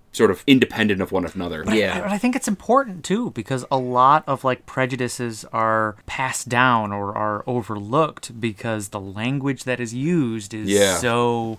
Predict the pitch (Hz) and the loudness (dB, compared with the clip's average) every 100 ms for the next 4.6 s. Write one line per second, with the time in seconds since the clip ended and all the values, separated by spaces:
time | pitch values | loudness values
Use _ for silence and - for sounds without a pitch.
0 | - - 233 180 113 101 95 95 - - | -8 0 4 4 2 -4 -8 -12 -8 0
1 | 98 117 117 127 - 147 - 170 185 185 | 0 2 0 -2 -2 -6 -4 -2 0 2
2 | 156 147 135 117 110 - 104 95 113 131 | 2 0 -2 -2 -4 -6 -14 -6 0 2
3 | 139 131 117 - 113 107 104 101 98 95 | 4 2 2 -4 -6 -6 -6 -6 -8 -10
4 | - - 160 147 92 | -12 -4 0 0 0